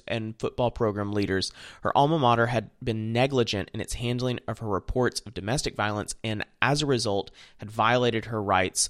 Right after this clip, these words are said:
under the Title nine federal civil rights law. On Tuesday of this week, a Waco jury found Baylor liable. It's the only Title nine case to go to jury and reach this verdict, and it involved the testimonies of former Baylor head coach Art Briles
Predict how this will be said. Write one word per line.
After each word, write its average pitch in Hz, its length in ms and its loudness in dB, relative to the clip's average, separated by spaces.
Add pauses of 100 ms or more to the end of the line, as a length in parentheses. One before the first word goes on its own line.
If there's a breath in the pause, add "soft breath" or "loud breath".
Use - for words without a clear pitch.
(120)
under 107 160 -6
the 101 60 -6
Title 101 340 -2
nine 90 220 -4
federal 92 340 -4
civil 92 320 -4
rights - 300 -6
law. - 220 -10 (480 loud breath)
On 113 240 -6
Tuesday 165 520 2
of 90 80 -2
this 101 220 -4
week, 85 260 -8 (260 loud breath)
a 120 60 -2
Waco 120 340 4
jury 113 360 0
found 95 400 -6
Baylor 101 440 -2 (100)
liable. - 460 -10 (560 loud breath)
It's - 160 -2
the 156 140 6
only 226 160 4
Title 214 300 2
nine 175 200 2
case 151 260 0
to 139 80 -2
go 139 100 4
to 131 80 4
jury 127 340 2
and 120 120 0
reach 107 260 -2
this - 180 -2
verdict, 95 540 0
and 127 100 0
it 123 80 0
involved 123 380 4
the - 60 -4
testimonies 123 580 0
of 104 100 -6
former 147 320 2
Baylor 117 260 6
head 117 220 0
coach - 300 0 (100)
Art - 180 2
Briles 160 380 8